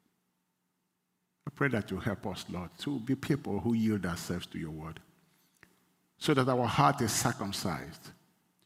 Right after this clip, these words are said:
We need to be converted. We need to be changed. The real circumcision, Paul said, is the circumcision of the heart. Converted Christians whose lives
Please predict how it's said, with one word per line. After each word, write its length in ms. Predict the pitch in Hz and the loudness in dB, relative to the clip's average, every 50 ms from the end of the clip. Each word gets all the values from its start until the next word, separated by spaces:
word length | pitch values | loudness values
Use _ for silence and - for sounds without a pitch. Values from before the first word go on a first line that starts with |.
| _ _ _ _ _ _ _ | _ _ _ _ _ _ _
We 140 | - 135 143 | 6 8 10
need 180 | 151 160 151 160 | 10 10 8 8
to 80 | 131 | 4
be 100 | 113 120 | 4 4
converted. 720 | 113 - - 117 113 117 - - 117 117 - - 95 - - - - - - - _ _ _ _ _ _ _ _ _ _ _ _ _ _ _ _ _ _ _ | 2 4 2 2 2 2 0 2 0 0 2 2 -2 -2 -2 -6 -16 -20 -20 -20 _ _ _ _ _ _ _ _ _ _ _ _ _ _ _ _ _ _ _
We 140 | - 139 139 | 2 4 4
need 260 | 139 151 160 160 156 | 6 6 6 6 6
to 60 | - 127 | 2 2
be 120 | 107 113 | 2 0
changed. 640 | - - - - 147 147 147 143 95 - - - - - - _ _ _ _ _ _ _ _ _ _ _ _ _ _ _ _ _ _ _ _ | 2 2 2 2 4 2 0 0 -4 -8 -10 -14 -14 -16 -20 _ _ _ _ _ _ _ _ _ _ _ _ _ _ _ _ _ _ _ _
The 180 | 123 120 131 | 6 8 8
real 180 | 131 139 170 175 | 10 10 8 8
circumcision, 720 | 170 - 170 147 - 143 135 131 - 151 139 - 139 120 110 - | 8 8 6 6 6 2 0 2 2 2 2 2 0 0 0 -2
Paul 320 | - - 139 123 110 104 | -4 -2 0 0 0 -2
said, 480 | 101 - - - 110 90 78 73 - - | -4 -6 -4 -2 -2 -2 -2 -4 -8 -6
is 160 | - 110 110 101 | -2 -2 -2 0
the 120 | 107 104 | -2 -2
circumcision 640 | - - 101 - 98 90 101 - 107 - - 113 104 | -2 -2 -2 -2 -4 -6 -4 -6 -6 -4 -2 -2 -4
of 120 | 101 92 92 | -4 -4 -6
the 80 | 95 | -6
heart. 280 | 85 - 92 78 - - - - - _ _ _ _ _ _ _ _ _ _ _ _ _ _ _ _ _ _ | -4 -2 -4 -4 -4 -6 -14 -20 -20 _ _ _ _ _ _ _ _ _ _ _ _ _ _ _ _ _ _
Converted 720 | - 131 123 117 104 104 123 131 135 - - 131 113 - | 4 4 4 4 2 4 4 4 4 4 4 0 0 2
Christians 540 | - - - 107 - - - - - - - | 0 -2 -2 -2 -4 -8 -10 -12 -10 -10 2
whose 260 | - 156 160 139 - | 6 6 6 6 4
lives 300 | - 135 135 127 127 - | 4 6 6 6 4 0